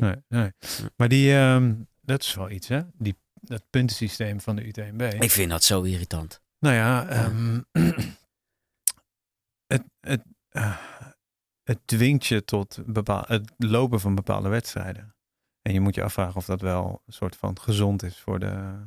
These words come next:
Speaker 2: Nou, ik
Speaker 1: voor
Speaker 2: vind,
Speaker 1: de trailwereld.
Speaker 2: ik vind het, het, ehm, het systeem met kwalificeren en laten zien dat je ergens klaar voor bent,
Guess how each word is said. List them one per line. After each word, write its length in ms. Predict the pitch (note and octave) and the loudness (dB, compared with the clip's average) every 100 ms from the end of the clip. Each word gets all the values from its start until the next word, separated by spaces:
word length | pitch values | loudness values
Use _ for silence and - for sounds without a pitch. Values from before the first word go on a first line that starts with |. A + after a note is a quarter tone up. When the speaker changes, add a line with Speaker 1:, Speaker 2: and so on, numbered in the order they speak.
| - - | -20 -4
Speaker 2:
Nou, 280 | G#3 E3+ C#3 | 2 4 2
ik 100 | C3+ | 2
Speaker 1:
voor 60 | - | 2
Speaker 2:
vind, 100 | A#2 | 2
Speaker 1:
de 60 | |
trailwereld. 500 | A2 A2+ G2 G2 G2 - | 2 2 0 -4 -8 -4
Speaker 2:
ik 180 | - C#3+ | -2 2
vind 200 | D3 B2+ | 2 4
het, 240 | B2 - - | 2 0 -2
het, 220 | A#2+ - | -2 2
ehm, 240 | A2 G#2 G2+ _ _ _ _ _ _ - - | 2 2 0 _ _ _ _ _ _ -8 -2
het 160 | G#2+ | 0
systeem 360 | G#2+ - A#2+ G#2 | 2 2 2 2
met 180 | G2+ - | 0 0
kwalificeren 840 | A#2+ G2+ - - D3 C3+ G2 C#3+ - | 2 2 0 2 4 4 2 0 0
en 140 | A2+ | 2
laten 300 | A2+ G#2 G#2 | 2 2 2
zien 260 | A#2 A#2 G#2+ | 2 4 4
dat 160 | G#2 | 2
je 80 | - | 0
ergens 260 | A2 F#2+ - | -2 -4 0
klaar 240 | A#2+ C3+ | 0 0
voor 100 | G2+ | -2
bent, 140 | F#2 | -4